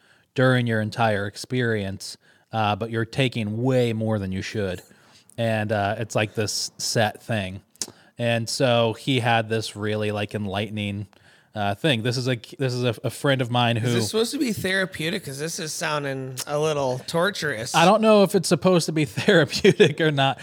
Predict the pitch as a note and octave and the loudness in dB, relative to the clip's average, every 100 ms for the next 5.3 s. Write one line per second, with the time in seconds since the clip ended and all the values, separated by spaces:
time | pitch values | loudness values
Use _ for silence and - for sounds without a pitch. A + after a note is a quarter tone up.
0 | - - F#3 F3+ F#3 F3 D#3 - _ _ | -4 4 6 6 6 6 4 -2 _ _
1 | - _ - E3 F3 D#3+ A#2+ C3+ E3 E3 | -20 _ -2 0 0 0 -2 0 2 4
2 | D#3+ - D#3 C#3+ A2+ G#2+ - _ - _ | 4 4 4 4 2 -2 -10 _ -20 _
3 | - B2+ B2+ B2 C#3 - D3+ C3+ B2+ - | -2 2 2 0 -4 2 4 6 2 -2
4 | - _ _ _ _ _ _ - C3 B2 | -12 _ _ _ _ _ _ -4 0 2
5 | A#2 A2 A#2 | 2 0 -6